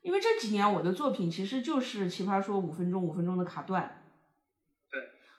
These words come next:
Speaker 1: 那我对自己是非常满意的，因为我看到网上我所有的卡段，我其实自己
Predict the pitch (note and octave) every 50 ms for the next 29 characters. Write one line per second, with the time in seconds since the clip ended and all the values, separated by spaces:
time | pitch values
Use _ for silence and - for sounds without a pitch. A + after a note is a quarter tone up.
0 | _ - C4+ D4+ D#4 A3 G3+ B3+ D4 C4+ - D4 B3+ F#3+ F#3 G#3+ G#3 B3 B3 A#3+
1 | A#3+ A#3 F#3 - - F3 F#3+ F3 - C3 - - - A#3+ B3 B3 B3 A#3+ A#3+ A#3+
2 | A#3 G#3+ F#3 F3+ - C4+ A#3+ A3+ G#3+ G3 F3 F3+ G#3 G#3 G3 F3 F3 - F#3+ G3
3 | G3+ G3 F#3 F#3 F3+ - - E3 - F#3 F3+ E3 - - - - - - _ _
4 | _ _ - G3+ G3 C4 C4+ C#4+ C4 - D4+ C#4 G#3+ G3 F3+ D#3+ - - -